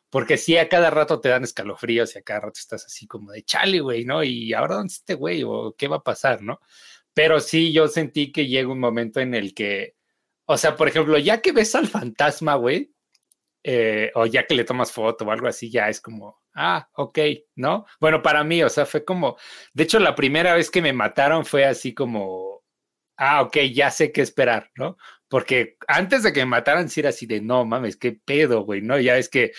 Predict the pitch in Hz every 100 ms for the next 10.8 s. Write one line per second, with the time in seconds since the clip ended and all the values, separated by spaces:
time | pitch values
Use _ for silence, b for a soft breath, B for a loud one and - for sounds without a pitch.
0 | B B 120 - 123 131 120 123 117 104
1 | 101 110 110 107 107 107 95 - 104 107
2 | 107 92 - 110 107 98 - 110 110 104
3 | 98 92 - 120 127 120 104 101 - 104
4 | 113 120 156 - B B B B - -
5 | 151 220 - 143 117 104 - 160 180 208
6 | 135 104 104 104 127 147 127 143 - 107
7 | 104 - 127 131 127 101 117 107 104 113
8 | - 120 107 107 110 101 95 92 - 101
9 | _ 151 170 - 160 143 117 113 123 107
10 | 156 139 131 127 107 95 135